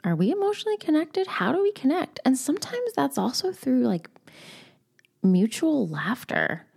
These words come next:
you know, shared emotions. Emotions are contagious, right? If someone's laughing,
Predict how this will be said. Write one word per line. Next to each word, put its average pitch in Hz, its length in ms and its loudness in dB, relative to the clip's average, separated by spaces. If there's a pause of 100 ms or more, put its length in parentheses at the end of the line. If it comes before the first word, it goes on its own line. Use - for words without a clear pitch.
(140)
you 220 120 6
know, 233 60 8
shared 220 600 2
emotions. 208 640 2
Emotions 180 460 0
are - 60 2
contagious, - 760 -4
right? 139 280 -4 (640)
If - 40 -18
someone's 302 300 2
laughing, 160 720 2